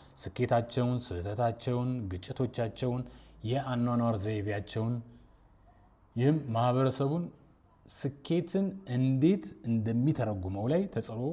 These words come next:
ያሳድራሉ ማለት ነው። አንዳንድ ጊዜ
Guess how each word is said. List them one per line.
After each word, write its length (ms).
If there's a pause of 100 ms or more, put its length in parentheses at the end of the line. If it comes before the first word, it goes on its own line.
ያሳድራሉ 600
ማለት 320
ነው። 120 (1040)
አንዳንድ 400
ጊዜ 180